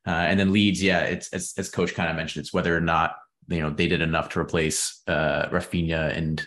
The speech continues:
uh, Calvin Phillips, which, you know, we both think that they did. That remains to be seen. So, all right. And then our last one, these are the kind of the little odd,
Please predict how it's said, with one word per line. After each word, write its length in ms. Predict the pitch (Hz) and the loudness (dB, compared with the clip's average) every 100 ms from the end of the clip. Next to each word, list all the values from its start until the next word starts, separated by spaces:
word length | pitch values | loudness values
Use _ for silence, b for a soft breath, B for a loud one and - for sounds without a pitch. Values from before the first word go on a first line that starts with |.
| - | -6
uh, 280 | - 78 - - | -4 -2 -6 -2
Calvin 300 | 82 76 76 | -2 -2 -2
Phillips, 360 | 85 78 - | 0 0 0
which, 380 | 110 - - - | -2 0 -4 -6
you 80 | - | -4
know, 200 | 78 76 - | -4 -4 -4
we 100 | 107 | 2
both 240 | 110 101 - | 4 4 2
think 140 | 98 | -2
that 80 | 90 | 0
they 100 | 87 | -2
did. 360 | 80 82 80 - _ - | 0 0 0 -6 _ -2
That 140 | 90 | -2
remains 240 | 85 85 - | 0 -4 -4
to 60 | |
be 100 | 85 | -6
seen. 380 | 76 85 78 78 _ | -6 -6 -6 -10 _
So, 340 | - 78 76 - - B B B B B B B B _ _ _ - | -8 -4 -4 -8 -18 B B B B B B B B _ _ _ 0
all 80 | 139 | 4
right. 180 | 143 - | 6 6
And 140 | 123 123 | 6 6
then 120 | 123 | 8
our 120 | 120 | 8
last 340 | 123 131 131 | 8 6 4
one, 220 | 127 120 117 | 4 6 6
these 160 | 117 | 6
are 40 | 113 | 2
the 60 | |
kind 220 | 110 117 | 0 2
of 60 | 110 | 2
the 100 | 101 | 2
little 240 | 101 101 | 0 0
odd, 380 | - 101 101 98 | 2 2 2 0